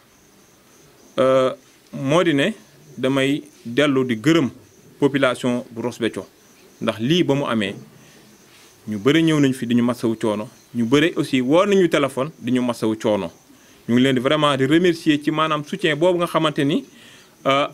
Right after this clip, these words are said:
ñu ngi ñu koy apporteel, ñu leen ci sant vraiment di leen ci gërëm.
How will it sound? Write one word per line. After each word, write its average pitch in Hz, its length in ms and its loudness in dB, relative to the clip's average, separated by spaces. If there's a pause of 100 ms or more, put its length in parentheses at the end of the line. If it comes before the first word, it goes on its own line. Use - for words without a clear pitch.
(100)
ñu 143 320 0
ngi 196 120 4
ñu 175 80 4
koy 160 180 2
apporteel, 143 540 -2 (720)
ñu 135 160 2
leen 151 180 0
ci 143 140 -4
sant 151 240 0
vraiment 143 500 0
di 123 160 0
leen 139 160 2
ci 120 100 -4
gërëm. 107 220 0